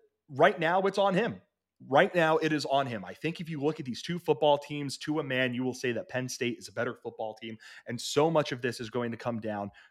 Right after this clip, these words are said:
to what Penn State gets out of Sean Clifford. Now,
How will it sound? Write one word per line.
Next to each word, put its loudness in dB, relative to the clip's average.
to -12
what 4
Penn 2
State -4
gets -4
out 0
of -8
Sean -6
Clifford. -14
Now, 6